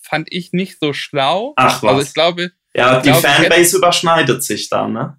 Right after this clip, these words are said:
Speaker 1: Ja, ich glaube, ich hätte es um eine Woche geschoben, tatsächlich. Vor allem, weil man's ja auch so lange angekündigt hat. Also ich glaube, das, ähm, Album Black Vladimir von, äh, Mayhem Lauren und Daringer wurde Anfang zwanzig zwanzig in so einem,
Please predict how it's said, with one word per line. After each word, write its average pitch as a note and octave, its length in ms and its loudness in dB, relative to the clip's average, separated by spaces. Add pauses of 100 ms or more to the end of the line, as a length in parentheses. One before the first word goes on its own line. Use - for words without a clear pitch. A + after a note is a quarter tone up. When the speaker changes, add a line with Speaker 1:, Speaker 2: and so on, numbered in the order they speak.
Speaker 1:
Ja, C3+ 80 2
ich C#3+ 140 -4
glaube, F3+ 240 2
ich - 80 -6
hätte G#3 140 0
es - 60 -2
um G3 80 2
eine F3 160 -2
Woche F#3+ 260 0
geschoben, F#3 600 -4
tatsächlich. F#3+ 720 -4
Vor - 120 -2
allem, D#3+ 180 -4
weil D#3 100 2
man's D#3+ 220 -4
ja D3 80 0
auch D3 120 -4
so D3 300 0
lange C3 340 -2
angekündigt C3 680 -12
hat. D3+ 220 -10
Also B2+ 200 -14
ich B2 100 -16
glaube, B2+ 180 -10
das, B2 240 -10 (760)
ähm, A#2+ 600 -6 (600)
Album C3 760 -6
Black B2+ 260 -2
Vladimir C#3 800 -4
von, A#2+ 420 -8
äh, A2+ 560 -12
Mayhem A#2+ 300 -14
Lauren B2 400 -8
und B2 160 -14
Daringer B2+ 420 -8
wurde A#2 180 -10
Anfang A#2+ 340 -16
zwanzig - 320 -18
zwanzig C#3+ 460 -10
in B2 140 -16
so A#2+ 80 -18
einem, A2+ 680 -12